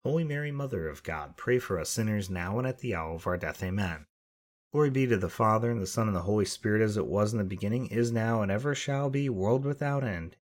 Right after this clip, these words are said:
Amen. O my Jesus, forgive us our sins, save us from the fires of hell, lead all souls to heaven, especially those in most need of thy mercy.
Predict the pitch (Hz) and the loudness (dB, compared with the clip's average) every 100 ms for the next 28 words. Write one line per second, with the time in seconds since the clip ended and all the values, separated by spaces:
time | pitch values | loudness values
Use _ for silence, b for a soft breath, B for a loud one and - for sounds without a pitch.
0 | - 110 95 85 76 73 - _ _ _ | -6 -2 -2 -2 -6 -10 -16 _ _ _
1 | _ - 87 85 85 90 92 101 92 - | _ -2 0 0 -2 -2 0 0 0 -2
2 | 104 98 107 - 104 98 - 110 101 - | -4 -2 -2 0 0 0 0 0 0 0
3 | 110 117 110 117 90 - 120 120 113 107 | 2 2 0 -2 -4 0 4 4 2 -2
4 | 107 85 80 85 104 123 120 - 123 117 | -4 -4 -4 -2 2 4 4 4 2 2
5 | 110 107 113 92 - 113 - 143 120 87 | 2 2 2 0 0 0 2 2 4 2
6 | 87 90 95 90 - 104 110 104 92 90 | 2 -2 -2 -2 -2 0 0 0 -2 -2
7 | 80 - 92 82 | -4 -6 -8 -10